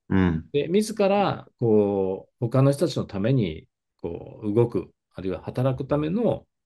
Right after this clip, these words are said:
Speaker 2: こうエプロンっていうのをつけるべきだと。
Speaker 1: うん。
Speaker 2: それこそがこのギバーズゲインとか、与えるものは与えられるというこの理念のですね、
Speaker 1: うん。
Speaker 2: 素晴らし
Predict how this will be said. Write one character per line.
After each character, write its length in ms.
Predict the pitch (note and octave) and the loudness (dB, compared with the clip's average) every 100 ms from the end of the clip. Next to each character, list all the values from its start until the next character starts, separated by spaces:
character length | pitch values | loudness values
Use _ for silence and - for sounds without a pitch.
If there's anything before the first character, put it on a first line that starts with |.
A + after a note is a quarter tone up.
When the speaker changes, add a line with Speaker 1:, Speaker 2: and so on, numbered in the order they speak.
| - | -8
Speaker 2:
こ 100 | F#2 | -6
う 80 | - | 0
エ 80 | D3+ | 0
プ 140 | E3+ | 2
ロ 120 | A#2 | -2
ン 40 | D#2+ | -2
っ 20 | |
て 100 | E2 | -8
い 40 | |
う 20 | |
の 80 | C3 | -8
を 40 | C3+ | -8
つ 120 | - | -6
け 120 | G2+ | -6
る 80 | F2 | -6
べ 100 | D#2 | -10
き 60 | |
だ 120 | - - | -18 -20
と。 160 | D#2+ - _ _ _ _ - | -20 -20 _ _ _ _ -2
Speaker 1:
う 100 | F#2 | 2
ん。 380 | F2 E2 D2+ - _ _ - | 2 2 -2 -8 _ _ -18
Speaker 2:
そ 200 | - F3+ | -4 -2
れ 100 | A3 | 0
こ 140 | C4+ | 0
そ 160 | - A2+ | 0 2
が 280 | A#2 A2 | 2 0
こ 140 | F#2+ F2+ | -2 -8
の 100 | D#2+ | -6
ギ 160 | F#2+ | -4
バ 260 | F#2+ A2 G#2+ | 2 2 2
ー 20 | |
ズ 140 | G2 G#2 | 0 -4
ゲ 80 | G2 | -6
イ 20 | |
ン 40 | |
と 60 | E2+ | -8
か、 140 | - | -14
与 240 | - G2+ G2 | -8 -4 -2
え 40 | |
る 100 | G2 | -2
も 100 | F#2+ | -2
の 140 | C#3 | 0
は 120 | G3 E2+ | 0 -2
与 240 | - F2 | -4 -6
え 40 | |
ら 100 | F2 | -6
れ 120 | E2+ F2 | -8 -10
る 100 | F2+ | -10
と 60 | E2 | -12
い 320 | D#2+ F#2 A2+ | -8 -4 -4
う 120 | E2+ - | -4 -8
こ 140 | F#2 | -14
の 200 | - F#2 | -12 -10
理 140 | F2+ A#2 | -4 -2
念 280 | G2+ D#2+ | 0 -2
の 40 | E2 | -6
で 60 | |
す 100 | D2+ - | -10 -16
ね、 60 | |
Speaker 1:
う 60 | E2 | -18
ん。 40 | - _ _ _ _ - | -18 _ _ _ _ -16
Speaker 2:
素 180 | - | -6
晴 80 | - | 0
ら 120 | B2 | 2
し 120 | B2+ | 2